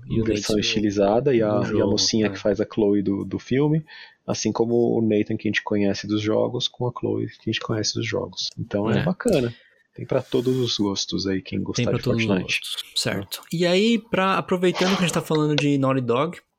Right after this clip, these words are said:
Speaker 2: Uhum.
Speaker 1: é, notícia número cinco é que
Speaker 2: A série.
Speaker 1: foi confirmado aí pela, pela H B O que, que o,
Speaker 2: De Last of Us.
Speaker 1: a série não, não lança em dois mil e vinte e dois, tá? A
Speaker 2: É,
Speaker 1: série de
Speaker 2: isso.
Speaker 1: Last of Us não lança em dois mil e vinte e dois.
Speaker 2: Uma notícia meio
Speaker 1: Eles
Speaker 2: triste,
Speaker 1: tão
Speaker 2: né?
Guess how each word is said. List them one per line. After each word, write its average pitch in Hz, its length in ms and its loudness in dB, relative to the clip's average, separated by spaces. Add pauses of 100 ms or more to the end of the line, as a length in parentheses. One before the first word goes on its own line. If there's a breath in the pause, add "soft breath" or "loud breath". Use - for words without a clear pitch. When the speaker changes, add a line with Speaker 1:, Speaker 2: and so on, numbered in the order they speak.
(120)
Speaker 2:
Uhum. - 120 -10
Speaker 1:
é, 113 800 2
notícia 113 520 0
número 135 300 2
cinco 170 640 0 (240)
é 127 160 0
que 123 1400 2 (400 soft breath)
Speaker 2:
A 95 80 0
série. - 340 2
Speaker 1:
foi 98 120 4
confirmado 131 580 2
aí 120 140 4
pela, 110 600 0
pela 110 220 0
H 110 180 -2
B 110 140 2
O 120 140 2
que, 120 680 0 (240)
que 110 220 -2
o, 95 540 -2
Speaker 2:
De 110 120 -6
Last 101 300 -2
of 98 160 -2
Us. - 260 -2
Speaker 1:
a - 40 -2
série 139 420 4
não, 143 300 2 (100)
não 139 300 2
lança 147 340 0
em 165 40 -2
dois 160 120 2
mil 151 140 2
e - 20 2
vinte 147 160 0
e 131 40 -4
dois, 98 260 -2
tá? - 140 -6
A - 20 0
Speaker 2:
É, - 40 0
Speaker 1:
série 90 220 4
de 95 60 0
Speaker 2:
isso. 107 80 0
Speaker 1:
Last 110 180 0
of 104 100 0
Us 113 160 0
não 120 200 0
lança 120 280 -2
em 120 40 0
dois 117 80 -2
mil 113 100 -2
e - 20 0
vinte 110 120 -4
e - 20 -2
dois. 113 380 -2
Speaker 2:
Uma 220 120 2
notícia 190 360 0
meio 185 100 6
Speaker 1:
Eles 131 120 4
Speaker 2:
triste, - 140 2
Speaker 1:
tão 139 200 2
Speaker 2:
né? 113 160 -2